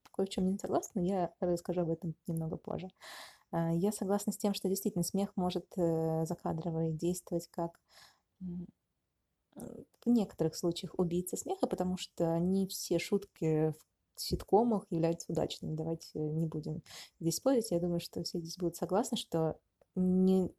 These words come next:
все закадровые смешки совпадают с нашими, э, выигрышными шутками. Чаще, по моим ощущениям, мне кажется, где-то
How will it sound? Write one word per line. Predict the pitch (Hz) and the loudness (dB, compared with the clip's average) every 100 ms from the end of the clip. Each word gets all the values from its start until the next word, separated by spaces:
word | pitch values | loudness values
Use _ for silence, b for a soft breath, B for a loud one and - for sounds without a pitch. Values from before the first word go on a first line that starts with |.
| _ _ | _ _
все | - - - 170 156 151 | -10 -6 0 2 2 0
закадровые | 160 - 165 160 151 | -2 0 0 0 -2
смешки | 156 - 180 - 285 302 B B B | -2 -4 -6 -2 -4 -4 B B B
совпадают | - - 170 190 196 | -4 0 2 2 0
с | - | -2
нашими, | 180 180 - 165 160 160 156 170 _ _ _ | -2 -2 -2 -2 0 -2 -4 -8 _ _ _
э, | 170 165 165 165 - - _ _ _ | -8 -6 -6 -6 -8 -12 _ _ _
выигрышными | 175 190 196 180 - 180 170 | 2 2 2 -2 -2 0 0
шутками. | 170 170 160 - - - _ | 0 -2 -6 -10 -12 -12 _
Чаще, | - 254 277 - - 202 190 185 B B _ _ _ | -6 -4 -2 -4 -2 0 0 -2 B B _ _ _
по | - | 0
моим | 202 190 175 | 4 6 4
ощущениям, | - - 269 294 | 2 -2 0 2
мне | 196 | 0
кажется, | 175 175 - 170 | 0 -2 0 -2
где-то | 170 175 - 175 170 165 165 165 165 | 2 0 2 2 4 2 0 -2 -6